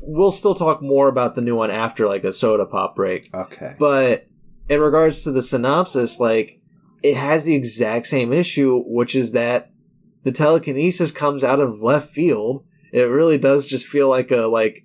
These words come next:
Speaker 1: "Where the fuck did this come in?" But now, okay, this is what the story is now, I guess. But there's a fun song behind it.
Speaker 2: <laughs>
Speaker 1: Whereas in the original,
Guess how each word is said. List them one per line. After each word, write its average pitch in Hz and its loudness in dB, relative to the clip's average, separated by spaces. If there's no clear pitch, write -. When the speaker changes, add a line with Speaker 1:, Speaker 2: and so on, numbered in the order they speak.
Speaker 1:
"Where 139 0
the 127 -2
fuck 175 -2
did 131 -4
this 208 0
come 104 -8
in?" 95 -12
But 110 -10
now, 143 0
okay, 175 0
this 160 -6
is 156 -6
what 160 -2
the 143 -8
story 151 2
is 110 0
now, 117 -4
I 107 -2
guess. 123 0
But 180 2
there's 180 2
a 185 4
fun 185 0
song 214 2
behind 123 2
it. 101 0
Speaker 2:
<laughs> - -6
Speaker 1:
Whereas 196 4
in 214 4
the 202 4
original, 185 2